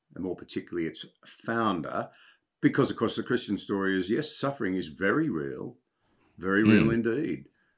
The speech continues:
Speaker 1: uh, but, uh, you know,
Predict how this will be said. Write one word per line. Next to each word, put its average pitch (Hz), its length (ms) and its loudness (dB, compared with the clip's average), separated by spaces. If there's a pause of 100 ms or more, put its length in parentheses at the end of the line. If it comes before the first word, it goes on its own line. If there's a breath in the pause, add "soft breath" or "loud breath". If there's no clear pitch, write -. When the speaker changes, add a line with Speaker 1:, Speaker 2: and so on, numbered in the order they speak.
(100)
Speaker 1:
uh, 87 180 -2
but, 85 480 0 (280)
uh, 90 360 -4 (720)
you - 80 -14
know, - 100 -16